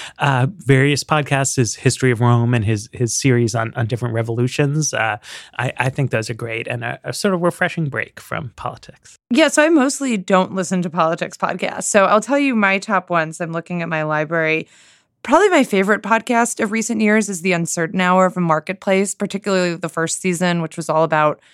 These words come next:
Speaker 2: welfare reform. Um, I just found it fascinating, and the stories are told in a super human way. And I never really knew I wanted a six-hour explainer on welfare reform until they produced it, but it was just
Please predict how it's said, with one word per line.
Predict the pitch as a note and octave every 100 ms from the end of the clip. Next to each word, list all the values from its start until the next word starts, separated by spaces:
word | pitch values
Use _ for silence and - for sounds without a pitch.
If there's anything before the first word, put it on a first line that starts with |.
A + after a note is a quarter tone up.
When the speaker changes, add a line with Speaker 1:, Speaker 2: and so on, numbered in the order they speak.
| _ _ _
Speaker 2:
welfare | E3+ E3+ F#3 G#3+
reform. | A3 A3+ A#3 B3 B3 A#3+ -
Um, | F#3 F3 E3 - _ -
I | A3+
just | A#3+
found | D4 A#3
it | -
fascinating, | - G3 A3+ - A3+ A3 G#3+ G#3 F#3+
and | F#3
the |
stories | F3 - G3 G3+
are | F#3+
told | F#3 F3 F3
in | E3
a |
super | F3 - G3 G3 F#3 F#3 F3+ _ _ _ _ _ _
human | - C#4 C4+ B3
way. | G3+ G3 F#3 F#3
And | F3+
I | F#3+
never | G3+ A3 A#3
really | G3+ F#3+ F3+ - _
knew | F#3+ F#3 F3+ F3
I | F#3+ F#3+
wanted | F#3 F#3+ G3
a | F#3+
six-hour | F#3+ - F#3+ - F3+ F3+ F#3 F#3 F#3
explainer | G3 - G3+ G3 G3+
on | G3
welfare | F#3+ G3+ A3+ A3+
reform | G#3 A3+ A3+ G3+
until | - E3+
they | E3+
produced | E3+ E3 E3 -
it, | G3 F#3+
but | F#3
it | F3+
was | F#3
just | A3 -